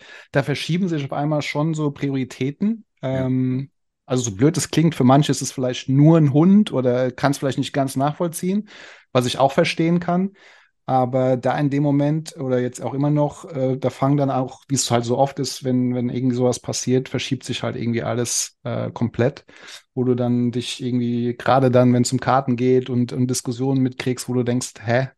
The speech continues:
Speaker 1: Warum?
Speaker 2: Mhm.
Speaker 1: Wieso? Weshalb?" Ähm, da verschiebt sich schon mal einiges, man merkt einfach, was eigentlich wichtig ist und man dankbar sein kann für Familie und alles, was, was man hat. Und dementsprechend war es ein, äh, s-,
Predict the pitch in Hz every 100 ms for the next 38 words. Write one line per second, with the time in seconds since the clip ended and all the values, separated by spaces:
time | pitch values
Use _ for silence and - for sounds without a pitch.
0 | _ - 123 113 139 135 117 131 127 120
1 | 123 127 170 175 - - - - - _
2 | - 139 135 127 127 127 123 123 131 -
3 | 127 139 - 175 170 147 151 139 143 147
4 | 143 131 123 127 127 127 123 123 - 123
5 | 110 127 - 123 127 123 - 123 120 120
6 | 120 127 135 120 123 123 123 - 135 127
7 | 123 - 127 120 117 - 127 135 135 131
8 | 127 127 127 - 123 - 127 - 117 107
9 | 139 - - - - - _ - 127 156
10 | 143 - 147 151 123 127 151 175 175 147
11 | - - 135 131 131 131 131 123 110